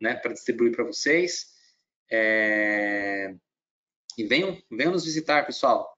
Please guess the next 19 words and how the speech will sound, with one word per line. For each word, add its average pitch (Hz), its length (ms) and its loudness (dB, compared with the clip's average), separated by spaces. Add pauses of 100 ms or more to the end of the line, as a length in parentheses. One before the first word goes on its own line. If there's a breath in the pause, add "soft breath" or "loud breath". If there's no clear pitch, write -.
Será 117 180 -2
uma 139 180 0
honra, 143 360 0 (280 soft breath)
prazer 123 400 0
aí, 123 240 -2 (160)
é, 107 460 -2
vê-los, 117 400 0
nossos 117 260 -2
amigos, 135 720 -2 (460 soft breath)
vocês 117 240 -4
que - 40 -10
estão 127 120 -2
entrando 117 240 -4
agora 113 240 2
no 113 80 -2
mercado, 127 760 0 (460)
é, 107 220 -8
conheçam 123 640 -4
e, 117 220 -10